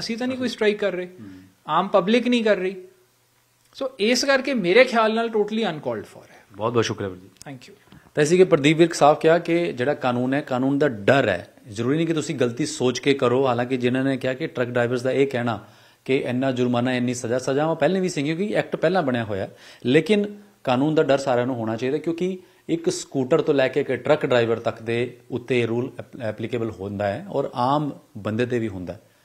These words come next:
Speaker 2: ਤਾਂ ਹੁਣ ਦੇਖਣਾ ਹੋਵੇਗਾ ਕਿ ਇਸ ਸਿਚੁਏਸ਼ਨ ਦਾ ਹੱਲ ਕੀ ਨਿਕਲੇਗਾ, ਇਹ ਚੱਕਾ ਜਾਮ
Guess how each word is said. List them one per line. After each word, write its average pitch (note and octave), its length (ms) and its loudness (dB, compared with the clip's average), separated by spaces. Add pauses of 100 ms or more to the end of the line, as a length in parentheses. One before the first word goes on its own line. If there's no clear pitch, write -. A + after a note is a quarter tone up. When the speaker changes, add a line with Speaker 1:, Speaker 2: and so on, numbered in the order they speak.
(320)
Speaker 2:
ਤਾਂ C3+ 260 0 (180)
ਹੁਣ B2+ 100 -2
ਦੇਖਣਾ A#2+ 280 -2
ਹੋਵੇਗਾ C#3+ 240 0
ਕਿ D3+ 220 -6
ਇਸ E3 140 -4
ਸਿਚੁਏਸ਼ਨ B2 360 -8
ਦਾ C3 100 -2
ਹੱਲ B2 320 0
ਕੀ B2 120 -6
ਨਿਕਲੇਗਾ, G#2 460 -6 (380)
ਇਹ A#2 60 -6
ਚੱਕਾ A2 300 -6
ਜਾਮ A2+ 220 -4